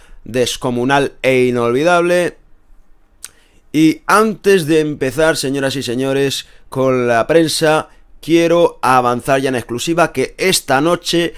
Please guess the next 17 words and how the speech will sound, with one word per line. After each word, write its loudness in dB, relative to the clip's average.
primero 0
de 6
los 0
cuatro 2
vídeos, 0
señoras -4
y -6
señores, -4
primero -4
de -2
los -6
cuatro -4
vídeos, -4
¿eh?, -4
que -2
tengo 2
ya 4